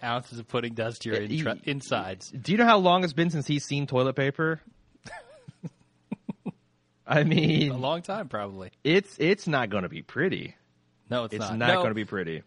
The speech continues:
Speaker 1: he gets it for not realizing that he's not quite there yet, that he
Speaker 2: Mm.
Speaker 1: can't actually take care of himself.
Speaker 2: Right.
Speaker 1: Uh, to the degree that he would like to. Uh, that's it, man.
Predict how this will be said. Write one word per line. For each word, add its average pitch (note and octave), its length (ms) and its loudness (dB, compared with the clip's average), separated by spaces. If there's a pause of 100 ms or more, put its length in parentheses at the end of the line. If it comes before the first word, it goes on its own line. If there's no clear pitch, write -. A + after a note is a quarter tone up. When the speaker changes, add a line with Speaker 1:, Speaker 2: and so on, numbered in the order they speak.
(100)
Speaker 1:
he - 160 -6
gets D#3 280 -4
it - 240 -6
for C3 380 -2
not C3 240 -2
realizing A2+ 720 -4 (500)
that A2 100 -4
he's A2+ 300 -8
not A#2+ 360 -2
quite G#2+ 480 -4
there G2 300 -8
yet, E2+ 280 -14 (260)
that G2+ 100 -10
he G#2+ 80 -14
Speaker 2:
Mm. G2+ 180 -8
Speaker 1:
can't B2+ 260 -2 (220)
actually G#2+ 460 -6
take - 240 -12
care F2 180 -14
of F2 60 -16
himself. F2+ 560 -16 (400)
Speaker 2:
Right. F#2+ 320 -4 (480)
Speaker 1:
Uh, F#2 240 -16
to - 100 -10
the - 20 -16
degree G2+ 280 -4
that G2 240 -8
he - 140 -10
would G2+ 120 -10
like F2+ 220 -12
to. F#2 220 -12 (920)
Uh, G#2+ 160 -2
that's A3 220 -2
it, A3+ 160 -2
man. A3 240 -4